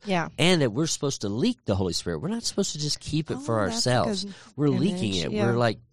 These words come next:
Speaker 2: putting it out there for other people."
Speaker 1: Yeah.
Speaker 2: And so I gave her a cup that had a bunch of drill holes in it.
Speaker 1: Uh-huh.
Speaker 2: And so we always try to hit 'em with a riddle, like, "Okay, kids, how are we gonna keep this cup full?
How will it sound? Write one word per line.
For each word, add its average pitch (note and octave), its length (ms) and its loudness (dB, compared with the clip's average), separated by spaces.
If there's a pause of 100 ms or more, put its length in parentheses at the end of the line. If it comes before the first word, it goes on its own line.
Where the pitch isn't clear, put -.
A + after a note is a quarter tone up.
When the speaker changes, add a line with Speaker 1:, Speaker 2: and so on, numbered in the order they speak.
(140)
Speaker 2:
putting D#3+ 240 2
it B2+ 100 0
out B2+ 220 0
there A#2 140 -2
for G#2+ 160 -2
other G#2+ 180 0
people." C4+ 380 -4
Speaker 1:
Yeah. G3 260 -2 (580)
Speaker 2:
And B2 200 2
so C3 200 6
I A#2+ 60 6
gave C#3+ 240 2
her B2+ 160 2
a G#2 60 2
cup - 480 4
that G#2 160 0
had G#2+ 160 0 (260)
a G2+ 40 -12
bunch A2+ 260 -2
of - 80 -12
drill A2 240 2
holes D#2 320 -4
in B1+ 120 -10
it. - 140 -18
Speaker 1:
Uh-huh. F#3+ 380 0 (400)
Speaker 2:
And G2+ 140 -2
so G#2 360 2 (160)
we C3 180 8
always C#3 200 10
try A#2+ 140 4
to G#2+ 60 0
hit B2+ 120 2
'em A#2 80 2
with G#2+ 140 2
a F2+ 40 -2
riddle, G2 240 2
like, F2+ 240 -4
"Okay, B2+ 240 -4
kids, G#2+ 280 -4
how C#3+ 100 -6
are D3 40 -6
we D3+ 80 -6
gonna C#3+ 120 -6
keep A#2+ 220 -8
this A2+ 160 -6
cup - 220 -8
full? - 360 -6